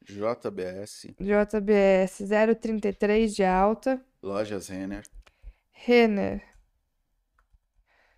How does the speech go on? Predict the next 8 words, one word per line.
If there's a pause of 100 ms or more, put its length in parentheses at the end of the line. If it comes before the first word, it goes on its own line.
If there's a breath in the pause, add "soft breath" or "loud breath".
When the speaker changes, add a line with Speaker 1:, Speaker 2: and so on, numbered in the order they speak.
(400)
Speaker 2:
Zero
trinta
e
nove
de
alta. (340)
Speaker 1:
PetroRio. (680)
Speaker 2:
Prio.